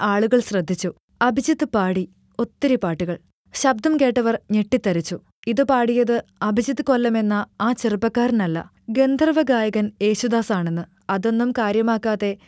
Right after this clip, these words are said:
അഭിജിത്ത് പാടിക്കൊണ്ടേയിരുന്നു. സിനിമാ ഗാനങ്ങൾക്ക് പുറമെ ഹിന്ദു, മുസ്ലിം, ക്രിസ്തീയ ഭക്തിഗാനങ്ങളും. ഒടുവിൽ ഭയാനകം എന്ന ചിത്രത്തിലെ ഒരു ഗാനം സംസ്ഥാന അവാർഡിനർഹമായി. എന്നാൽ ജൂറിയിലെ പൊട്ടന്മാർ ആ സുന്ദരഗാനം പാടിയത്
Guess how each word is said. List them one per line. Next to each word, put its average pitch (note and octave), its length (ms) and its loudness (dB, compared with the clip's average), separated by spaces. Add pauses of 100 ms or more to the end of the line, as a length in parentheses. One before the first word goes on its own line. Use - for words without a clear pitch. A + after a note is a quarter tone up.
അഭിജിത്ത് B3+ 380 0
പാടിക്കൊണ്ടേയിരുന്നു. G#3 960 0 (300)
സിനിമാ C#4 340 2
ഗാനങ്ങൾക്ക് C4 500 2
പുറമെ G3+ 460 0 (120)
ഹിന്ദു, A#3 420 -2
മുസ്ലിം, A#3 380 -2
ക്രിസ്തീയ A3+ 440 -2
ഭക്തിഗാനങ്ങളും. F#3+ 800 -2 (240)
ഒടുവിൽ C#4 460 4
ഭയാനകം B3+ 640 2
എന്ന C#4 140 2
ചിത്രത്തിലെ G#3+ 640 -2
ഒരു G#3+ 140 2
ഗാനം F#3 440 -2 (340)
സംസ്ഥാന B3+ 460 0
അവാർഡിനർഹമായി. G3+ 920 0 (320)
എന്നാൽ C4+ 360 2
ജൂറിയിലെ D4 540 4
പൊട്ടന്മാർ A#3 640 2 (140)
ആ B3 100 2
സുന്ദരഗാനം A#3 760 4
പാടിയത് G3+ 500 2